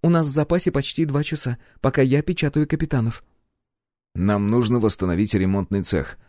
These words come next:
констатировал я. "Тогда не придётся тратить время на производство ещё одного костюма.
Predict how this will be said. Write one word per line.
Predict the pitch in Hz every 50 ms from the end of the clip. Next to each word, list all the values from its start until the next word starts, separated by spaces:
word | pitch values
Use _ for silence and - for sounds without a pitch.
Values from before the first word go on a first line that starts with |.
| _ _
констатировал | - 104 98 - - 87 78 - 90 85 82 80 82 78
я. | 71 65 - - - _ _ _ _ _ _ _
"Тогда | - 98 95 110 123
не | 127 123
придётся | 113 117 110 123 123 - - 107
тратить | - 104 107 101 - 95 78
время | 80 101 113 123 120 110
на | 95 90
производство | - - 87 85 85 98 113 107 - - 90
ещё | 87 78 - 107 95
одного | 78 82 85 85
костюма. | 82 85 80 - - 78 69 67 - -